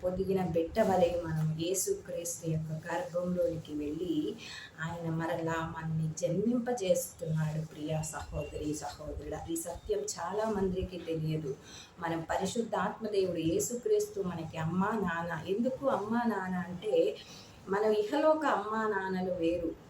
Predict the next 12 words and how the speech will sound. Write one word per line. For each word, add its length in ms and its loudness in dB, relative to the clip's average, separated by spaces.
మనకి 580 -2
ఎప్పుడైతే 440 8
మనం 200 2
జ్ఞాన 540 0
స్నానం 440 2
తీసుకున్నామో 880 0
మనము 800 -2
ఏ-, 240 10
దేవుడే 640 10
మనకి 380 0
తల్లి, 640 2
తండ్రి. 360 0